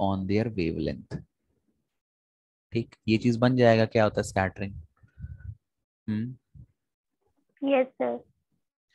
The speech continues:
Speaker 1: अब दूसरी जो सबसे इंपॉर्टेंट चीज ध्यान रखनी है कि जो intensity of scattering है,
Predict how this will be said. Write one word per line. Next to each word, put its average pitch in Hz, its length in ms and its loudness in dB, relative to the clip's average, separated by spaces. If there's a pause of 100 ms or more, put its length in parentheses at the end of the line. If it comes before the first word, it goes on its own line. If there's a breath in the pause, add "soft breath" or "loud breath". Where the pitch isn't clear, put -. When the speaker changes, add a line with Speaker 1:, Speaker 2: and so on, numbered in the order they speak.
(300)
Speaker 1:
अब 101 120 -4 (160)
दूसरी 110 380 -4
जो 131 120 -6
सबसे 127 280 -4
इंपॉर्टेंट 107 500 0
चीज 107 240 -2
ध्यान 92 300 2
रखनी 87 320 -6
है 143 160 -4 (760 soft breath)
कि 113 100 0
जो 139 300 -4
intensity 110 800 0
of 127 100 4
scattering 87 720 -4
है, - 240 -12